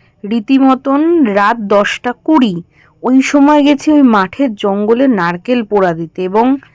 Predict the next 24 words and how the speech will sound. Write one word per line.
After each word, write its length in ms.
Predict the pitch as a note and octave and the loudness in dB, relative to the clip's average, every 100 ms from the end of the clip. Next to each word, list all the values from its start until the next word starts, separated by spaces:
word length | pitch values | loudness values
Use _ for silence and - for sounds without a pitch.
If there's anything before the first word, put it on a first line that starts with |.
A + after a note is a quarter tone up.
| _ _ _ _ _ | _ _ _ _ _
কি 240 | - C4+ | 2 4
যে 200 | B3+ D#4 | 4 4
ভয়ানক 720 | B3+ F#3+ G3+ G3 A#3 B3+ C#4+ - _ - | 2 2 2 2 2 2 2 -2 _ -6
এনভায়রনমেন্ট 920 | A#3 A#3 A#3 B3 C#4+ D4 D#4 D#4 D4+ | -2 0 2 2 4 4 4 2 0
ছিল, 280 | - A#3 A3 | -2 -2 0
না 420 | C#4+ A#3 G3+ G#3+ | 2 2 2 0
বললে 640 | G#3+ G3 A3+ B3 C4 D4+ G#4 A4 | -2 0 0 2 2 4 2 -2
আর 80 | G#3+ | -4
না 340 | A3 G#3+ G#3+ A#3+ | -4 0 2 2
ওই 140 | C4+ | 0
পরিস্থিতিতে 680 | C4+ B3+ B3+ - C4 C#4+ C#4 | 0 -2 -2 -4 -8 -6 -8
থাকলে 400 | - A3+ - D4+ | -4 -6 -4 -4
তোমরা 260 | D4 B3 A#3 | -2 -2 -2
বিশ্বাস 460 | G#3 - G3 F#3+ | -4 -6 -8 -8
করবে 320 | - F3+ F3 | -10 -10 -8
না। 160 | E3+ F3 _ _ - _ - | -10 -14 _ _ -20 _ -10
আর 120 | G3 | -8
এই 240 | F#3+ A3 A#3+ | -6 -6 -2
যে 140 | C4 | -2
ছেলেটা, 440 | B3 A#3 A3+ G#3 G#3+ | -2 0 0 0 -2
এই 140 | G3+ | -2
ছেলেটা 300 | A3+ A3+ B3 | -4 -2 -2
যে 140 | B3+ C4+ _ | -4 -8 _
কি 240 | D#4 D4 | -2 0